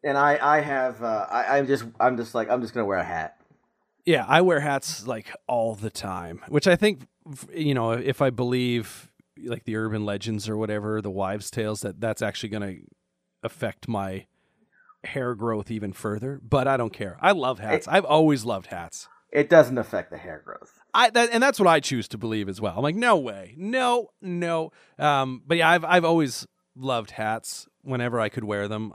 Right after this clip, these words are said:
Speaker 2: I wear them. Um,
Speaker 1: It's just, it's all it's based on is the amount of hormones in your body.
Speaker 2: Right.
Speaker 1: Really.
Speaker 2: I specifically chose the line of work that I'm in so that I could wear a hat.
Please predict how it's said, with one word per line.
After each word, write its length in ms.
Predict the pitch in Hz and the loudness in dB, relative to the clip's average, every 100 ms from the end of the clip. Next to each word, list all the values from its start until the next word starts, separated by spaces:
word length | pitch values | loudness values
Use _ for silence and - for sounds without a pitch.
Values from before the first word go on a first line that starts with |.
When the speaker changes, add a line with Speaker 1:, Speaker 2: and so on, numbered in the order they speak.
| - | -12
Speaker 2:
I 140 | 104 | -12
wear 360 | 98 95 98 95 | -12 -12 -10 -8
them. 340 | 98 101 107 - _ 135 | -8 -10 -12 -18 _ -10
Um, 320 | 110 95 92 | -8 -8 -6
Speaker 1:
It's 220 | 151 156 - | -8 -8 -4
just, 240 | 196 - 156 | -4 -4 -4
it's 180 | 190 | 0
all 180 | 208 208 | 4 4
it's 200 | 226 214 | 4 0
based 340 | - 147 160 151 | 0 0 2 0
on 120 | 123 | 0
is 80 | 110 | -2
the 80 | 123 | -2
amount 260 | 120 131 | 0 -2
of 80 | - | -2
hormones 440 | 123 127 117 107 107 | -2 0 0 -4 -8
in 80 | |
your 100 | 95 | -10
body. 460 | 87 101 92 80 82 _ _ - | -2 0 0 -4 -18 _ _ -8
Speaker 2:
Right. 360 | 113 101 92 - _ _ | -4 -4 -4 -12 _ _
Speaker 1:
Really. 220 | 127 175 | 2 6
Speaker 2:
I 20 | |
specifically 880 | 156 123 - 233 226 202 196 165 147 | 6 6 0 -2 -2 -2 2 2 0
chose 440 | 143 - 165 175 - | -6 0 2 2 0
the 80 | 151 | 0
line 280 | 139 139 | 0 0
of 140 | 135 107 | -2 0
work 280 | 120 127 - | 0 0 0
that 120 | 131 | 0
I'm 160 | 120 | 2
in 220 | 113 135 175 | 2 0 0
so 180 | - | 0
that 100 | 120 110 | 0 0
I 100 | 104 | -2
could 160 | 110 | -4
wear 240 | 101 101 92 | -4 -4 -6
a 60 | |
hat. 500 | - 98 90 - - | -10 -12 -12 -16 -20